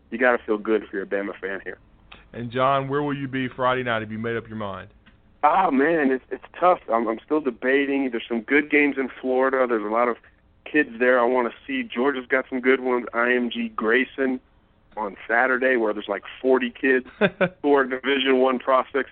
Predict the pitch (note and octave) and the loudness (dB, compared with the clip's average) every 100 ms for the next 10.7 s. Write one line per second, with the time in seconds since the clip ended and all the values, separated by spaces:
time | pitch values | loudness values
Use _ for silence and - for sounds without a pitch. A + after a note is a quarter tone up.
0 | - - B2 - C3 B2+ B2 C3+ D3+ C3+ | -16 -10 -10 -2 0 2 0 0 0 0
1 | B2+ A#2+ A2 G#2 A2+ A#2+ A2+ A2 G2 F2+ | 0 -2 -4 -4 -2 -2 0 -2 -4 -4
2 | B2 C3+ C3+ C3 B2 - A#2 G2+ G2+ - | -4 -2 0 0 -2 -4 -2 -2 -6 0
3 | B2+ B2 A2+ A2+ A#2+ B2 C3 - - F3 | 4 6 4 0 -2 -6 -2 0 0 0
4 | F#3 E3 - E3 D#3 D3 D3 C#3 B2 B2 | -2 -6 -4 -2 0 0 0 -2 -2 -4
5 | B2+ - B2 B2 A#2+ - G#2 G#2 G#2 A2+ | -4 -4 0 2 2 0 -2 -2 -2 -4
6 | - A#2 - C#3 C3+ B2 B2 A#2+ A#2 B2 | -2 -6 -2 0 0 0 0 2 2 2
7 | B2 A2+ A2 G#2+ _ _ - G2+ G2+ C3 | 2 0 0 -2 _ _ -4 -2 2 0
8 | C3 A#2 G#2+ C3 B2+ C3 C3 A#2 A2+ G#2+ | 0 -4 0 0 0 0 2 2 2 0
9 | A2 - G2+ G#2 G2+ A2+ A2+ - C3 B2 | -2 -6 -8 -8 -4 -4 -4 -4 -4 -2
10 | A#2 G#2+ A#2+ A#2+ A#2+ A#2 A#2+ | -8 -2 0 4 4 4 0